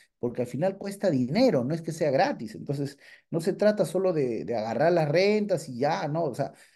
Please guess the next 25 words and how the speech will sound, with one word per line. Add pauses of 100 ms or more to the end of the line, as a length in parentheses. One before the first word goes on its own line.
(380)
cuesta
cada
renta.
Y
si
realmente
no
es
el
nivel
en
el
que
te
encuentras,
entonces
va
en
tu
contra. (360)
Ya,
ahora,
ruletear
por
deudas